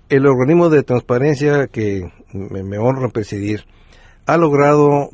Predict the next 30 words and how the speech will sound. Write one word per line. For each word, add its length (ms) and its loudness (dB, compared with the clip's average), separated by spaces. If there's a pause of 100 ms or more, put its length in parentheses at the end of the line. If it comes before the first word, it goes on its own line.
(240)
por 160 -2
ejemplo, 280 -4
en 60 -2
estos 200 -6
últimos 320 -4
tres 240 -6
años. 380 -14 (560)
De 100 -8
tal 180 -2
manera 420 2
que 420 -4 (200)
siempre 320 -2
nos 160 -4
han 120 -4
preguntado 640 -4
prensa 800 -2
o 400 -4 (420)
amigos 640 0
o 320 -4
personas 540 -4
que 80 -10
están 200 -4
interesadas 500 -2
en 100 -2
el 120 -6
tema, 340 -2 (560)
"Bueno, 340 -2
pero 200 0
¿cuántas 360 -4
resoluciones, 840 -6